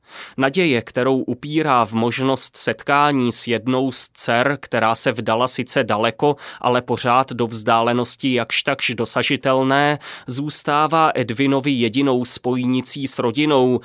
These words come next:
byť její naplnění je asi stejně reálné jako představa, že si svou kuchyni v chýši vybaví mikrovlnnou troubou a myčkou. Lidé, kteří pijí, kterým se kvůli alkoholu rozpadá rodina,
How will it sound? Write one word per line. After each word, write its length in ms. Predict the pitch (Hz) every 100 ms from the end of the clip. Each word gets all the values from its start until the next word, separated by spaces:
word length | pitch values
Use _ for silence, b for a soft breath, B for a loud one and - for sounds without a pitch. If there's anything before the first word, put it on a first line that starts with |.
| B B -
byť 280 | 160 175 131
její 300 | 135 151 143
naplnění 840 | 113 143 147 143 120 120 117 110
je 120 | 117
asi 280 | - - 127
stejně 520 | - 123 117 123 135
reálné 720 | 127 120 120 127 131 139 143
jako 260 | 123 113 147
představa, 680 | - 117 - - 131 147 147 B B
že 160 | 113 135
si 160 | -
svou 380 | 147 135 147 151
kuchyni 540 | 135 117 - 131 147 139
v 100 | -
chýši 560 | 117 117 117 - 147
vybaví 500 | 123 113 127 131 135
mikrovlnnou 760 | 113 107 131 123 135 143 139 120
troubou 680 | 117 117 113 113 117 117 -
a 80 | 117
myčkou. 800 | 113 110 - - 117 113 110 104 _ _ _ _ B B B -
Lidé, 360 | 156 180 185
kteří 460 | 175 135 135 156 151
pijí, 540 | 131 135 143 120 113
kterým 380 | - 120 113 117
se 180 | - 127
kvůli 380 | 123 120 135 -
alkoholu 680 | 117 113 127 120 127 139
rozpadá 560 | 120 - - 127 139 131
rodina, 500 | 113 107 123 139